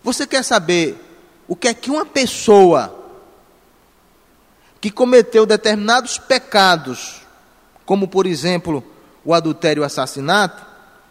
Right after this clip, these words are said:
você nunca vai ouvir em um culto alguém dando um testemunho dessa natureza,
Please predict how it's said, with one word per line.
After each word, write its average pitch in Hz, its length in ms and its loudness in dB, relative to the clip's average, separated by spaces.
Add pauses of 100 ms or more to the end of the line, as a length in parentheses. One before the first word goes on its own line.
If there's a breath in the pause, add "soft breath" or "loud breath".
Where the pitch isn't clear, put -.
(300 soft breath)
você 254 220 0
nunca 302 240 0
vai 269 180 0
ouvir 220 640 -6 (840)
em 240 140 -2
um 220 140 -4
culto 269 500 -2
alguém 220 300 0
dando 247 220 0
um - 20 -12
testemunho 247 560 -8
dessa 208 240 -4
natureza, 143 680 -4